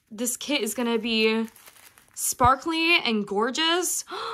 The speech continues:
I'm so excited. This is making me so excited. Okay, so let me put these away. Let me get everything situated here, and then we'll take a quick look at where all these A Bs go.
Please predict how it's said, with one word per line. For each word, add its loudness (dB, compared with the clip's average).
I'm 2
so 2
excited. -2
This -2
is -2
making 0
me 2
so -2
excited. -6
Okay, -6
so -4
let 0
me 6
put 4
these 2
away. 6
Let 0
me 2
get 0
everything -2
situated -2
here, 0
and 0
then 0
we'll 0
take -4
a -4
quick -4
look -2
at -2
where 0
all -2
these -6
A -6
Bs -10
go. -10